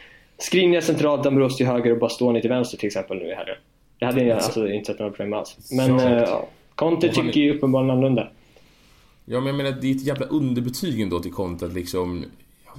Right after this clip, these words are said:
Speaker 2: Fan, vi får inte igång Skriniar. Vi får inte igång, eh, Eriksen.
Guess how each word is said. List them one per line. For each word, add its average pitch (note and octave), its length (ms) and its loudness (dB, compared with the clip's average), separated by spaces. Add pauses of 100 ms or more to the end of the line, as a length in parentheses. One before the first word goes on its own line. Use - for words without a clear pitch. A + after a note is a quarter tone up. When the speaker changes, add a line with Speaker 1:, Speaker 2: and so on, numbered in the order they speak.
(120)
Speaker 2:
Fan, G#2+ 240 -4
vi A2+ 100 -2
får B2 180 -6
inte A#2+ 240 -4
igång G#2+ 480 -4
Skriniar. E2+ 580 -6 (440)
Vi G#2 80 -8
får A2+ 160 -6
inte A2 280 -4
igång, F2+ 600 -4
eh, F2 100 -10 (1120)
Eriksen. F#2 580 -2